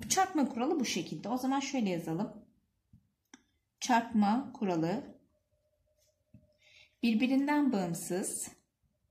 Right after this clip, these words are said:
birbirinden bağımsız iki olayın, iki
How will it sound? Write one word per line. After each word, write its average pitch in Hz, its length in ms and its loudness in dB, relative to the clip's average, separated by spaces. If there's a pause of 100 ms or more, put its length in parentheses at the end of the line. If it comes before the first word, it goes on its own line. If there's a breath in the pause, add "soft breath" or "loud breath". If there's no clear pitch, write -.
(1800)
birbirinden 196 1000 0 (1080)
bağımsız 202 720 -2 (680)
iki 294 280 -2
olayın, 170 520 0 (1400)
iki 220 540 -2